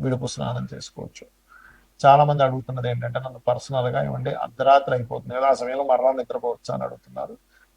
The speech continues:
మీకు గ్రహణం అయిపోయిన తర్వాత హ్యాపీగా నిద్రించవచ్చు, ప్రాబ్లం ఏమి లేదు. గర్భవతులు మాత్రం ఆ సమయంలో పుట్టడం కానీ, ఏదైనా కత్తిరించడం కానీ, ఈ గర్భం మీద కొంతవరకు తెలియ, కొంతమంది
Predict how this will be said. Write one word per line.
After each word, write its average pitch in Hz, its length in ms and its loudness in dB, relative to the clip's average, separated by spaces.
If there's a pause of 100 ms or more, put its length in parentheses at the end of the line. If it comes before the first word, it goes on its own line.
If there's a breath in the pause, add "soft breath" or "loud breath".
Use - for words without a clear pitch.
మీకు 135 240 -4
గ్రహణం 123 460 2
అయిపోయిన 123 420 -2
తర్వాత - 280 -4
హ్యాపీగా 110 460 -4
నిద్రించవచ్చు, - 800 -8 (200)
ప్రాబ్లం 113 300 -4
ఏమి 60 160 -16
లేదు. 62 220 -16 (800)
గర్భవతులు 143 500 4
మాత్రం 127 340 -6
ఆ 135 180 0
సమయంలో 127 640 -4 (320)
పుట్టడం 127 400 -2
కానీ, 117 320 -4 (240)
ఏదైనా 127 200 -6
కత్తిరించడం 123 720 -6
కానీ, 131 320 -10 (680)
ఈ 131 440 -6 (140)
గర్భం 139 360 -2
మీద 143 160 -2
కొంతవరకు 120 760 -4
తెలియ, 131 220 -6
కొంతమంది 123 640 -6